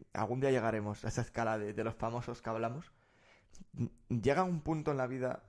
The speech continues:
que como persona te acostumbras a que te estén todo el día o cada X tiempo criticándote?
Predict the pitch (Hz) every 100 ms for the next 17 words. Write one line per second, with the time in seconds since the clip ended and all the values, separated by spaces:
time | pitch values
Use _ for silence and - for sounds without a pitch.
0 | - - - 117 117 113 104 131 127 127
1 | - 117 110 - 127 127 123 113 - -
2 | - - 117 - 117 110 - 123 117 -
3 | 139 139 127 117 123 117 110 - 117 117
4 | 117 - 113 110 107 104 110 113 127